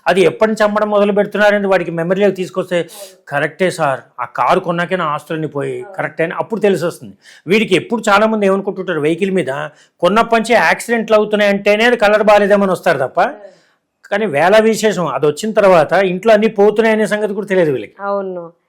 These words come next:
Speaker 1: So కలర్ కాంబినేషన్ చాలా మెయిన్ ఇంపార్టెంట్. పొరపాటు కూడా, so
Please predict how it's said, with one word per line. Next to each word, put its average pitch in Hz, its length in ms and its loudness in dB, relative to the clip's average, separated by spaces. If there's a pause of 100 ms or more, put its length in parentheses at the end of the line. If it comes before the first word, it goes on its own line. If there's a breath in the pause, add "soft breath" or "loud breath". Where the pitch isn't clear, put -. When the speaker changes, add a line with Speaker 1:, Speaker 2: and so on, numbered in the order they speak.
(280)
Speaker 1:
So 247 40 -6
కలర్ 208 400 0
కాంబినేషన్ 175 560 -2
చాలా 165 140 2
మెయిన్ 147 220 -4
ఇంపార్టెంట్. 151 360 -6
పొరపాటు 156 420 0
కూడా, 202 340 -2 (540 soft breath)
so 185 180 6